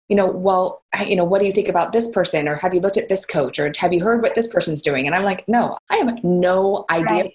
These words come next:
Speaker 1: Besides
Speaker 2: The
Speaker 1: you,
Speaker 2: same thing happens
Speaker 1: I follow
Speaker 2: to me.
Speaker 1: you.
Speaker 2: Yeah.
Speaker 1: Like, I don't know anything because I'm so focused on what we're doing. I don't have time to be looking at what everyone else is doing, looking at their emails, that comparison critic. I, I don't have time to talk to her.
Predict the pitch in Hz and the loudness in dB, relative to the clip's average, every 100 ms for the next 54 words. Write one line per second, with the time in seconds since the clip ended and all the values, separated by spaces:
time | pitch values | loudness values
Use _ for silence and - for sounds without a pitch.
0 | _ 247 262 233 190 208 262 277 269 254 | _ -2 0 0 0 2 0 0 0 0
1 | 240 226 - 226 202 226 240 220 190 190 | 2 2 0 0 -2 -4 -2 0 2 0
2 | 247 180 - - 262 233 233 _ 247 254 | 0 -4 -8 -2 -2 -2 -6 _ -2 0
3 | 302 311 240 226 233 233 233 233 _ _ | 2 0 2 0 2 0 -2 -8 _ _
4 | - 285 339 - 175 185 190 262 233 220 | -2 0 0 -2 -2 -2 -2 -2 0 0
5 | 214 226 220 233 226 226 214 196 180 214 | -2 0 0 0 -2 -2 -2 -2 0 0
6 | 233 233 233 233 285 403 - 233 - 170 | 2 2 0 0 -2 -2 -2 -4 -4 -2
7 | 165 147 135 - _ _ 262 226 220 226 | 0 -2 -6 -16 _ _ 0 2 2 2
8 | 214 190 165 160 214 240 214 196 196 190 | 0 0 0 0 2 2 0 0 -2 0
9 | 180 175 170 175 175 - 214 214 196 185 | 0 0 -2 -2 -2 0 0 0 -2 0
10 | 180 175 175 - _ _ - 185 196 180 | 0 0 -2 -10 _ _ -2 0 0 0
11 | 226 240 233 220 202 - 196 190 185 - | 2 2 2 -2 -2 0 2 0 -4 -14
12 | _ - 240 226 240 254 240 240 220 220 | _ -2 0 2 0 0 0 0 0 -2
13 | - - 156 - - | -4 -4 -4 -4 -6